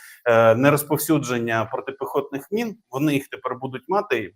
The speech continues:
бо розуміють, що по-іншому не відб'єшся від, е, орків. А, відповідно, м, там зараз відбувається активна дискусія про варіанти безпекових гарантій для України. Є ідея військового контингенту, який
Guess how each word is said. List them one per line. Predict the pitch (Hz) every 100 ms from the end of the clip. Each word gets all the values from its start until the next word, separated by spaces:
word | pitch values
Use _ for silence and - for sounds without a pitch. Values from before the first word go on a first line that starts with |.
| -
бо | 127
розуміють, | 143 139 143 170 143 -
що | - -
по-іншому | 139 139 135 127
не | 123
відб'єшся | 127 123 127 127 120 113
від, | 113 110 - - - - -
е, | 135 127 123 123 -
орків. | 208 - 135 - -
А, | 123 - 127 123
відповідно, | 139 180 208 190 131 113 110 120
м, | 117 113
там | 220 254
зараз | 185 180 214 185 -
відбувається | 139 139 175 226 202 - 143 127 - - _
активна | - - 226 214 175
дискусія | 156 - 247 240 165 139
про | - 147 170 165
варіанти | 160 190 196 156
безпекових | 139 147 147 139 170 151 143
гарантій | 160 156 156
для | 135 147
України. | 143 - 269 277 165 127
Є | 127 127 185 202
ідея | 202 131 147 147 135 120
військового | 139 - 143 131 117 117
контингенту, | 117 113 117 143 262 247 214
який | 180 - 170